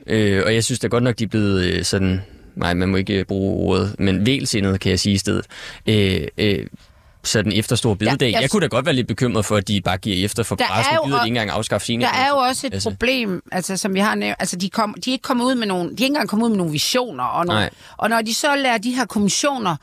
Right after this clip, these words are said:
Speaker 2: køre den, der er lige kommet en også med, at efterskolerne skal nu, øh, måske
Speaker 1: Ja, fra
Speaker 2: fordi det er ikke
Speaker 1: Reformkommissionen.
Speaker 2: for, ja. Så, så, og de, de ligesom siger, det er vores værktøj, det er de her kommissioner. Det er faktisk nogle, nogle, øh, øh, kloge mennesker, der kommer med de her forslag.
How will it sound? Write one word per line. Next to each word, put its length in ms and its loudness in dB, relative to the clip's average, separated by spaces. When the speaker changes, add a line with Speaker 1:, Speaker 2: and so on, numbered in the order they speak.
Speaker 2:
køre 380 2
den, 160 -8
der 60 -2
er 40 0
lige 100 0
kommet 420 -2
en 100 -4
også 260 0
med, 100 0
at 120 0
efterskolerne 840 -2
skal 200 -2
nu, 240 2
øh, 160 -2
måske 300 -4
Speaker 1:
Ja, 220 2
fra 140 0
Speaker 2:
fordi 100 0
det 20 4
er 80 4
ikke 120 0
Speaker 1:
Reformkommissionen. 520 0
Speaker 2:
for, 0 -
ja. 100 0
Så, 300 -2
så, 280 -2
og 140 -2
de, 120 -10
de 80 -4
ligesom 300 0
siger, 220 2
det 80 0
er 60 0
vores 360 0
værktøj, 420 0
det 100 -2
er 40 -2
de 80 -2
her 120 0
kommissioner. 560 -2
Det 120 -2
er 60 2
faktisk 480 -4
nogle, 240 0
nogle, 580 2
øh, 300 0
øh, 80 -2
kloge 280 2
mennesker, 460 -4
der 160 -2
kommer 260 -2
med 120 -4
de 60 -2
her 80 2
forslag. 360 -2